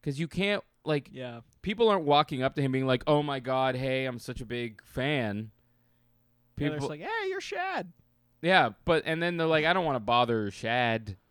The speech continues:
Speaker 1: And then the other people
Speaker 2: Yeah.
Speaker 1: are like, "I don't know what to say to this guy." So he's just standing off to the side by himself. He stayed for, like, fifteen minutes. Katie's dad came over and talked to him for a while.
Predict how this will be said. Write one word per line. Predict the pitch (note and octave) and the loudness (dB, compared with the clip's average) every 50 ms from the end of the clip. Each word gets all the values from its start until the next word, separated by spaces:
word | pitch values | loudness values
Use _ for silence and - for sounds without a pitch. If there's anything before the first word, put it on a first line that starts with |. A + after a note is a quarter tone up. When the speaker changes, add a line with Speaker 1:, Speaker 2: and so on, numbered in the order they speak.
| _ _ _ _ _ _ _ _ _ - | _ _ _ _ _ _ _ _ _ -8
Speaker 1:
And | - B2+ C3+ | -4 -2 0
then | C3 C3 | 0 0
the | C3+ | 0
other | C#3 D3 C#3+ | 0 0 0
people | C3+ C#3+ C3+ B2 B2 | 0 0 0 0 0
Speaker 2:
Yeah. | B2 | 0
Speaker 1:
are | A#2+ A#2+ | 0 0
like, | A#2 A#2 A2+ A2 | 0 0 -2 -2
"I | A2 A2+ A#2+ B2 A#2+ | -2 -2 0 0 0
don't | A#2+ A#2 A2+ G#2+ G#2 | 0 0 -2 -2 -4
know | G#2 G#2 | -4 -4
what | G#2 G2+ | -4 -6
to | G#2 F#2+ | -8 -8
say | - G2+ G2 F#2+ | -6 -4 -4 -4
to | G2 | -4
this | F#2+ G2 - | -4 -6 -8
guy." | - G#2+ G2+ G2 G2+ G#2+ G2+ F#2 _ _ _ _ | -6 -6 -4 -2 -2 -2 -4 -6 _ _ _ _
So | _ - D3 | _ -4 -2
he's | C#3+ | -2
just | D3 D#3 - | -2 -4 -6
standing | - - D3 D3+ E3 E3 D#3+ | -2 -2 0 0 2 0 2
off | D#3 D#3 D3 - | 2 0 0 0
to | |
the | D3 C3+ | -6 -2
side | - D3 C#3+ C#3+ C#3+ C3 | 2 4 4 4 6 4
by | C#3 C#3 | 4 2
himself. | C3+ C3 - - C3+ C3 C3+ C3+ - | 2 0 -2 0 2 2 2 2 0
He | C3 | -6
stayed | - - B2+ C3 C3+ - | -8 -6 -6 -6 -6 -6
for, | C3+ B2 | -6 -6
like, | B2 A#2+ _ - | -6 -6 _ -6
fifteen | - B2+ - - C3+ B2+ A#2+ | -8 -8 -6 -4 -6 -4 -4
minutes. | A#2 A#2+ A#2+ B2 B2 - - - - _ _ _ _ _ _ | -2 -2 -2 -2 -4 -6 -10 -20 -20 _ _ _ _ _ _
Katie's | - C#3 C#3 C#3 C3+ C3 A2 | 0 0 0 2 2 -2 -2
dad | - A2+ A2 A2+ A#2+ A#2 | 0 0 2 2 0 -2
came | - C3 A#2+ | -4 -4 -2
over | B2 B2 A#2 A#2+ A2+ | -2 -2 -2 -4 -6
and | G#2+ - | -6 -6
talked | A#2 G#2+ G#2+ G2+ - | -6 -6 -6 -6 -8
to | G#2 | -10
him | G#2 G2+ G2+ | -8 -8 -8
for | G2 - G#2 G2+ G2 G2 - - | -10 -8 -6 -6 -6 -6 -8 -8
a | F2+ F#2+ | -8 -6
while. | F#2 F2+ F#2+ G2+ G#2 G#2 G2 F#2 F2 F2 F2 | -6 -4 -4 -2 -2 -2 -2 -4 -8 -10 -12